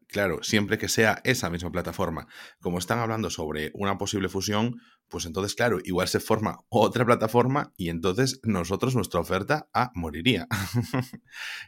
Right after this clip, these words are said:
Que es así como una trampa un poco tal, ¿no? Em, pero bueno,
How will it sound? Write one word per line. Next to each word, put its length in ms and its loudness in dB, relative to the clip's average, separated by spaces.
Que 120 -2
es 80 -2
así 280 0
como 320 0
una 840 2
trampa 540 0
un 140 -2
poco 240 0
tal, 280 2
¿no? 180 0
Em, 340 -2
pero 500 2
bueno, 260 2